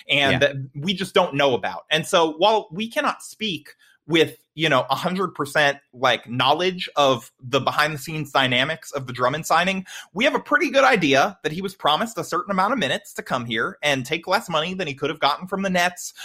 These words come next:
Speaker 1: or from, you know, another team. And that we know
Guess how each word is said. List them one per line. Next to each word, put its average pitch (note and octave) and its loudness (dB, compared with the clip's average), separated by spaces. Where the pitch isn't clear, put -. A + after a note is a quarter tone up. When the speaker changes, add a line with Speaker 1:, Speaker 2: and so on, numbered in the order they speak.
Speaker 1:
or C#3 4
from, C3+ 0
you D#3 -2
know, D3+ 2
another C#3 0
team. B2+ -10
And D3+ 2
that D3+ 0
we G3+ -6
know F#3+ 0